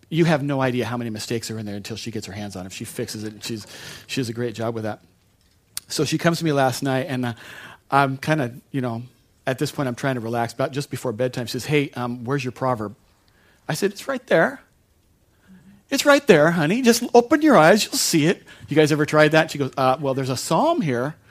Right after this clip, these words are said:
but there's no proverb." What? I now ho-, owe her ten. Anyway, so, um,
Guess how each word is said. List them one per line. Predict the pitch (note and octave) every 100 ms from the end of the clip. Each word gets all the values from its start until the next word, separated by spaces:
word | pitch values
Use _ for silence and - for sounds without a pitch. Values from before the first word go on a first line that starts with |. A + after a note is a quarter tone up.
| - - - -
but | D3
there's | D3+ D3
no | D3 C#3+
proverb." | - D3 F#3 C3+ G#2 G2 - - - - - - - - - - - - -
What? | C#3 E3+ B3 - - - - - - - _ - _ _ _ _ _ _ -
I | D3+
now | D#3
ho-, | D3 D#3+
owe | D3
her | C3+ B2+
ten. | C3 E3+
Anyway, | D#3+ B2+
so, | A2+ C#3 C3+ - - - -
um, | D3+ C#3+ C3